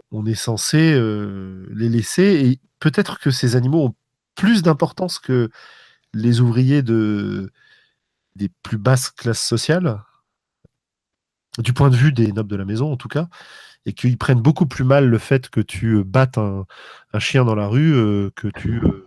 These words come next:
<laughs> jettes, euh, hors de ton usine, euh,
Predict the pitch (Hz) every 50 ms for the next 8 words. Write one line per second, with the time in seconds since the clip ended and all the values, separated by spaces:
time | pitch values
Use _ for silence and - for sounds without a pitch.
0 | - - _ _ - - _ _ - 107 107 110 139 147 120 - - 123 110 104
1 | 104 104 101 98 98 - - 151 139 131 123 120 120 - 113 113 113 110 107 107
2 | 123 135 135 120 113 110 104 101 101